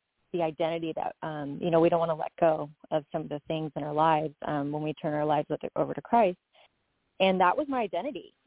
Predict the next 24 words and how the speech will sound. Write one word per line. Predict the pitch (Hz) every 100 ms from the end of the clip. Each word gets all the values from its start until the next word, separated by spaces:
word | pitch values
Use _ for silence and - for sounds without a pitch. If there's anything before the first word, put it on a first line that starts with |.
| -
It | 175
was, | 170 156 _
I'm | - 165
a | 240 269
performer, | - 233 - 170 285 165
I'm | 160
a |
dancer, | 160 170 220 285 - - -
I'm | -
an | 175
entertainer, | 185 165 - 220 247
and | 180
that's | 208 247
all | 240
I | 233
knew, | 190 180 180
that's | 202 175 -
all | 160
I | 156 147
loved. | 143 143 214
That's, | 185 151 _ _ _ -
that | 175
was | 196 180 _ _ _ _
the | -